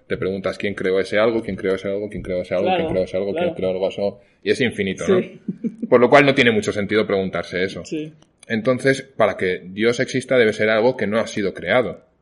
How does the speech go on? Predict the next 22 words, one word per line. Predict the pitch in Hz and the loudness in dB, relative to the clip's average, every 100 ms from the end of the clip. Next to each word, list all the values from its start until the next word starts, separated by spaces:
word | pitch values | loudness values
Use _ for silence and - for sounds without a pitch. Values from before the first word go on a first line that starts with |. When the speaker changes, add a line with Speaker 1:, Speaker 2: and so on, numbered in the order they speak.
| _ - - _ - | _ -20 -20 _ -8
Speaker 1:
Porque | 92 - | -6 -6
si | 90 95 | -6 -4
no, | 95 113 - _ _ | -2 -4 -6 _ _
habría | 101 98 | -6 -2
que | 107 | 0
preguntarse | 101 104 101 107 101 107 | 0 -2 2 2 2 -2
quién | - 117 113 | -4 -4 0
creó | 107 107 | 4 4
a | |
Dios | 110 123 135 - _ | 6 4 2 -4 _
y | 113 | -4
probablemente | 101 92 101 104 104 117 | -2 -2 -2 -2 -2 -2
quien | 98 95 | -2 -2
creó | 92 95 | 0 4
a | 101 101 107 | 4 2 0
Dios, | 110 113 | 2 2
entre | 101 92 | 0 -6
comillas, | 92 101 113 123 - | -4 -2 2 2 2
sería | 101 92 95 - | -4 0 2 2
Speaker 2:
Ujú. | |
Speaker 1:
realmente | 101 95 87 85 | 0 -6 -6 -4
Dios. | 104 101 | -2 -4